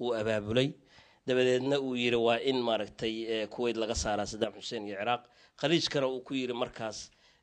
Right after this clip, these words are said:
ee, "Waxaan inka celinayaa ninkaas in ku soo socda." Sidaas darteed uu haymanadii ugu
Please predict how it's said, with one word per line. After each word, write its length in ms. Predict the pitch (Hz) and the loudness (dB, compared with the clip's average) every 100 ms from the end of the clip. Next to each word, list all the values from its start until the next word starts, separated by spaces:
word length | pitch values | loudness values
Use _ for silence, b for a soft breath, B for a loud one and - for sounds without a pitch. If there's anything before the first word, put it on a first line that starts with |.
| - | -8
ee, 320 | 113 113 107 | -4 -2 -4
"Waxaan 340 | 123 - 117 | -6 -6 -6
inka 240 | 113 123 120 | -4 -4 0
celinayaa 360 | 123 127 117 | 2 4 4
ninkaas 320 | 113 120 104 123 | 0 -2 -4 -4
in 120 | 113 | -8
ku 80 | - | -8
soo 160 | 135 | -6
socda." 420 | 120 131 117 135 143 b b b | -6 -4 0 0 -2 b b b
Sidaas 320 | - 147 123 | -6 -4 -2
darteed 400 | 127 127 143 131 127 | -4 -4 -4 -6 -6
uu 360 | 123 120 117 | -8 -4 -2
haymanadii 560 | 117 123 127 139 131 127 | 2 4 6 4 2 -2
ugu 160 | 123 | 2